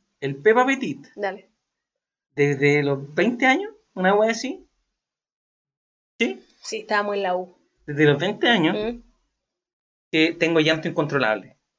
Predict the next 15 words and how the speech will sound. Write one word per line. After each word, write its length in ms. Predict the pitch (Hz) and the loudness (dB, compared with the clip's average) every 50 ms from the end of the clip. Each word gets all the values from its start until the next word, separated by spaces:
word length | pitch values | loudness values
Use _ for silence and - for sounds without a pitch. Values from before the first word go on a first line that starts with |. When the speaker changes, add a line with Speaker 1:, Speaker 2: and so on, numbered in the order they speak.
| _ _ _ _ _ _ | _ _ _ _ _ _
Speaker 1:
De 100 | 139 143 | 0 2
repente 640 | 143 160 170 285 294 269 - - - 170 185 185 - _ _ _ _ _ _ | 4 4 4 4 4 2 2 -2 -6 -8 -8 -10 -14 _ _ _ _ _ _
Speaker 2:
Con 160 | - 240 233 | 0 2 4
películas, 460 | 240 247 254 233 226 185 139 - - | 4 4 4 2 -2 -4 -6 -6 -8
sí. 80 | - - | -12 -4
Speaker 1:
con 160 | - 160 156 151 | -2 -2 0 0
pe-, 180 | 185 185 180 - | -2 -4 -4 -10
solo 280 | - - - 202 214 233 | -4 0 2 2 2 4
lloro 280 | 214 220 233 240 233 | 4 4 4 4 2
con, 240 | 233 226 220 214 - | 2 0 -2 -4 -4
con, 400 | - 190 190 190 190 190 180 160 | 0 0 0 0 0 -2 -6 -4
con 260 | - 185 185 180 175 180 | -2 -2 -2 -2 0 0
contenido 420 | 185 180 180 180 175 185 185 185 | -2 2 2 2 2 4 4 4
audiovisual. 800 | 185 180 180 175 170 170 170 190 185 165 - - 110 - - _ | 4 4 4 4 4 2 2 2 0 -2 -2 -4 -6 -8 -8 _
Speaker 2:
Ujú. 160 | 185 202 214 | -20 -20 -20